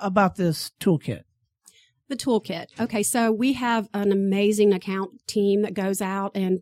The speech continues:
Speaker 2: partners with our partners to help make sure that they're successful, that they understand the program, that they can incorporate it as part of their solution. And so our toolkit is literally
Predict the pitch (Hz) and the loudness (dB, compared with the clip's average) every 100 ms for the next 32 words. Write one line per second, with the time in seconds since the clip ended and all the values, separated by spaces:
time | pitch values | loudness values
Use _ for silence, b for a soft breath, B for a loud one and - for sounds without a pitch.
0 | - 220 214 208 208 214 202 208 190 - | -4 -2 0 2 0 0 0 0 -2 -2
1 | 202 190 190 214 302 - - b b b | -2 0 0 0 -2 -8 -14 b b b
2 | b - 214 196 208 208 220 220 - 220 | b 0 0 2 2 2 2 2 2 2
3 | 208 196 190 - - 220 220 - 233 226 | 2 0 -4 -4 -4 -2 -2 -2 0 0
4 | 214 185 180 196 190 180 - 190 185 180 | 0 -2 -4 -2 -2 -2 -2 0 0 0
5 | 254 247 247 233 226 226 208 196 196 202 | 0 2 6 6 6 4 2 0 -2 -2
6 | 202 208 185 165 214 208 220 214 214 220 | -2 -2 -4 -2 -4 -2 0 2 2 2
7 | - b b 202 - 202 202 196 196 - | -2 b b -6 0 2 4 4 2 2
8 | 202 220 226 196 156 175 b b b b | 4 4 2 -2 -2 -6 b b b b
9 | 220 - 220 220 208 214 - 403 453 - | 0 2 2 2 0 0 0 2 2 0
10 | 185 175 - 214 208 226 240 226 180 170 | -2 -2 -4 -2 -2 2 2 2 2 0
11 | 180 | -2